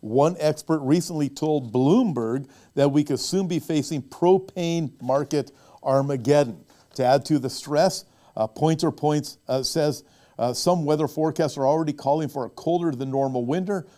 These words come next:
Thanks to La, La Nina effect, experts call for an eighty-seven percent chance of the system bringing an early and harsh winter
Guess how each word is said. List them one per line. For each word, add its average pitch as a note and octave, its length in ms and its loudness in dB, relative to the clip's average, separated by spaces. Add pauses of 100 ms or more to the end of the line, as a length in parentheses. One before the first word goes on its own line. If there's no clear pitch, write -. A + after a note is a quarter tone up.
(120)
Thanks C#3+ 240 -2
to C#3 140 -2
La, A#2+ 320 -2
La A#2 300 -2
Nina F3 400 -2
effect, D3 500 -4
experts D#3+ 420 -6
call D3+ 240 -4
for C3 220 -6 (240)
an A#2+ 220 -8
eighty-seven D#3+ 680 -2
percent C#3+ 460 -8
chance C#3+ 340 -6
of B2 140 -6
the A#2+ 80 -6
system D3 460 -6
bringing C#3+ 400 -6
an A#2 220 -8
early E3 440 0 (220)
and C3 160 -2
harsh C#3 360 0
winter C3 540 0